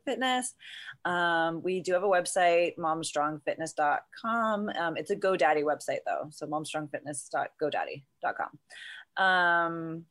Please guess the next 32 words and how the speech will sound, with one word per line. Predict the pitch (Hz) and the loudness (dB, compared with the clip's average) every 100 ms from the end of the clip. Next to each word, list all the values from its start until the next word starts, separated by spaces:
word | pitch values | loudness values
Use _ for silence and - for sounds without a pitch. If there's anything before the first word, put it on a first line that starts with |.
| _ - - - | _ -20 -8 -2
and | 185 175 | 0 2
then, | 190 175 170 170 165 165 | 6 6 6 4 2 0
uh, | - 160 156 | 4 4 4
Facebook's | 175 - 302 - | -2 -2 -4 -2
another | 214 196 190 | 2 4 4
really | 185 175 | 4 4
good | 160 156 | 4 4
one. | 160 170 175 | 4 4 4
We | 170 | 0
have | 185 202 | 2 2
a | |
community | 226 180 160 160 160 | 0 -4 -4 -2 -2
page | 170 165 | 0 2
on | 165 | 0
Facebook. | 160 160 - 170 160 | 0 -2 2 0 0
So | - 170 151 147 | 2 6 6 6
we | 147 | 2
have | 180 175 | 2 2
a | 180 | 2
business | 180 175 196 202 | 2 0 0 -2
page | - 220 202 202 196 | 0 2 4 4 0
for | 214 | -2
Mom | 208 196 | 2 2
Strong | 196 190 180 | 2 -2 0
Fitness, | 180 - 180 175 - | 0 0 2 0 -2
but | 170 | -2
then | 175 170 | 0 -2
we | 160 | 0
also | 147 165 175 | 0 0 0
have | 160 | -2
Mom | 170 165 160 | 0 0 -2
Strong | - 160 151 151 151 | -2 0 2 0 -2